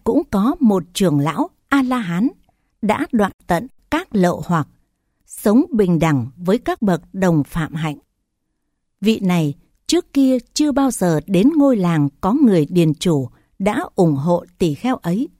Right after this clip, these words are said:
nay mới đến lần đầu. Người điền chủ hoan hỉ với cử chỉ của trưởng lão, cầm lấy bình bát, mời vào nhà,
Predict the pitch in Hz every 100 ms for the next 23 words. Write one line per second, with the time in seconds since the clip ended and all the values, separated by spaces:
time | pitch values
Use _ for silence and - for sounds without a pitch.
0 | _ _ _ _ _ _ 254 269 208 254
1 | 220 226 349 233 180 151 156 147 127 _
2 | _ _ _ _ _ _ _ _ - 233
3 | 214 190 185 165 185 147 131 _ - 302
4 | 277 226 170 131 - 196 320 - 170 -
5 | 180 139 - - 165 - 190 147 135 180
6 | 320 _ _ _ _ _ _ _ 208 170
7 | 156 233 370 190 180 156 165 277 - _
8 | _ _ - 202 196 175 175 160 160 151
9 | 131